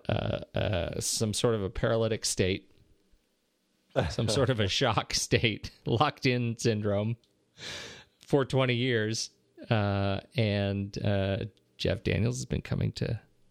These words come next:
see him for twenty years. Turns out it was all a gag. It was a,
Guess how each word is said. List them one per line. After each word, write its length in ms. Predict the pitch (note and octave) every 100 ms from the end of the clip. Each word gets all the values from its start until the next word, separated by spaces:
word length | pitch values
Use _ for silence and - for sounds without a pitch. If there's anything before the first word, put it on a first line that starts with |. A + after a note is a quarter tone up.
| _ -
see 260 | - C#3
him 200 | A#2 G#2+
for 120 | - A2
twenty 260 | A#2+ G#2+
years. 200 | G#2 G2+
Turns 240 | - D#3 B2+
out 140 | A#2+
it 60 | A#2
was 100 | A2
all 200 | G2+ A#2+
a 40 |
gag. 540 | A2 G#2+ F2 F#2 A2 - _ - - -
It 640 | F2 - B2 C#3+ C#3+ B2
was 140 | A2+
a, 100 | B2